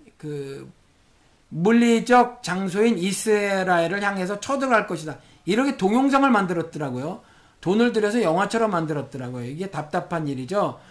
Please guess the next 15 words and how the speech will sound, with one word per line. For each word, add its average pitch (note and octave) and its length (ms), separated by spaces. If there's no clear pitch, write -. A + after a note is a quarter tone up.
우리가 F3+ 300
읽었다시피, F3+ 1300
어, C#3+ 260
귀신의 F#3+ 480
영, F3 160
더러운 E3 500
영, D#3 440
개구리 D#3+ 360
같은 E3 560
영 E3 260
뭐 D3 100
이렇게 D3+ 180
돼 C#3+ 80
있잖아요. B2 760
그렇죠? B2 520